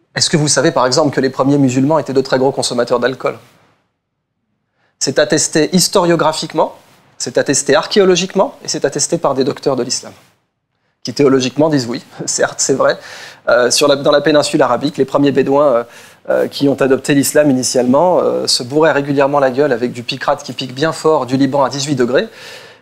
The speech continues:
Et, euh, il a fallu faire une proposition de loi vers, euh, à peu près les, les six cent quarante, six cent cinquante. Et la proposition de loi, c'était,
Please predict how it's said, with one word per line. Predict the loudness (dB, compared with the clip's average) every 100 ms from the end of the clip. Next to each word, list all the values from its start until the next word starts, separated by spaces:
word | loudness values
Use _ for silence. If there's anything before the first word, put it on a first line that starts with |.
| _
Et, | 2 4 4 4
euh, | 4 4 2
il | 4
a | 4
fallu | 4 2 4 4 2
faire | 2 0 2
une | 2
proposition | 2 2 0 -2 0 0
de | 2
loi | 4 4 4 2
vers, | 2 2
euh, | 2 2 2 -2 -8
à | -6
peu | -6
près | 0 2
les, | 4 2
les | -2 -6 -8
six | -4
cent | -2 -2
quarante, | 0 2 2 0
six | -2
cent | -4
cinquante. | -2 -2 -2 -4 -8 -16 -16 -12 -2
Et |
la | 0
proposition | 2 2 2 2 4
de |
loi, | 2 2
c'était, | -2 2 2 2